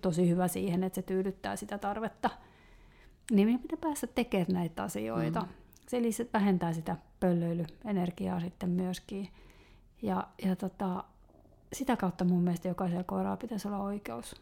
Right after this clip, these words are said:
Speaker 1: harrastaa.
Speaker 2: Kyllä. Ja sitä paitsi koiraharrastus on ihmisillekin usein tosi semmoista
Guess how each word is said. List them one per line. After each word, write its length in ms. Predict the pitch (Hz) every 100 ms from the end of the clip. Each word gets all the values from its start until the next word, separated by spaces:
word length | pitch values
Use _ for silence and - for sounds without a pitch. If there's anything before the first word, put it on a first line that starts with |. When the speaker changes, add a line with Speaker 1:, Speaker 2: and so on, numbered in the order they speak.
| - -
Speaker 1:
harrastaa. 720 | - 190 180 190 - - - - - - - - -
Speaker 2:
Kyllä. 300 | - 214 135 131 139 - - - - - - -
Ja 60 | 196
sitä 200 | 196 170
paitsi 400 | 151 160 - 170 - - - - - - -
koiraharrastus 880 | - 185 160 156 156 143 - 120 -
on 140 | 151 139
ihmisillekin 800 | 139 147 143 120 90 - - -
usein 440 | 120 123 98 87 - - - - - -
tosi 420 | 123 120 - - _ -
semmoista 560 | - 127 131 135 -